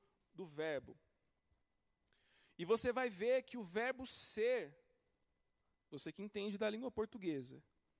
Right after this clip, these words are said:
se você não entende, às vezes eu vou falar um negócio pra você aqui, você vai ter que correr aí pra descobrir o que que é que eu tô falando também.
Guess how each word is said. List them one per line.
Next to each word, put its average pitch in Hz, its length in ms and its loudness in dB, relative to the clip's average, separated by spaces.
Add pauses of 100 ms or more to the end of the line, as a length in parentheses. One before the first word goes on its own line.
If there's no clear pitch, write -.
(640)
se - 100 -12
você 185 300 6
não 226 80 2
entende, 226 380 0
às 220 80 2
vezes 214 100 6
eu 214 60 10
vou 220 80 10
falar 220 180 4
um 202 60 4
negócio 202 240 4
pra 175 60 -8
você 190 120 4
aqui, 175 140 0
você 214 100 -4
vai 202 100 2
ter 202 140 4
que - 60 -10
correr 180 360 2
aí 175 80 2
pra 175 140 0
descobrir 175 340 0
o 165 40 0
que 170 100 -6
que - 80 -6
é 175 40 -2
que 165 40 -4
eu 170 40 -6
tô 175 100 -6
falando 180 380 -2
também. 175 280 -2